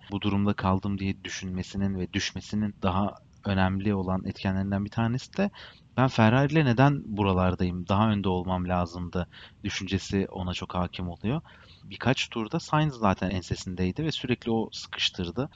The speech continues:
O da belki gelecek yıl için ona da böyle bir, e, sinyal çakmış olabilir. O da bunun gibi bir durum hissetmiş olabilir diye düşünüyorum.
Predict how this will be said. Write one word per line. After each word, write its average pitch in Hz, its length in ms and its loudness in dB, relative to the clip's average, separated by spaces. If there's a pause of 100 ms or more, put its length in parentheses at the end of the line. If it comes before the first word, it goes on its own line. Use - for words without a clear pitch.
(120)
O 107 100 0
da 110 80 4
belki 107 260 4
gelecek 107 440 4
yıl 107 100 6
için 107 200 -4
ona 104 180 0
da 101 120 -2
böyle 101 220 0
bir, - 280 -4
e, 95 260 2
sinyal 107 380 4
çakmış - 420 -4
olabilir. 101 460 -2 (400)
O 98 100 -2
da 98 100 -2
bunun 104 200 2
gibi 95 180 -4
bir 101 60 -2
durum 101 220 -2
hissetmiş - 440 -4
olabilir 101 420 0
diye 123 160 0
düşünüyorum. 98 500 -4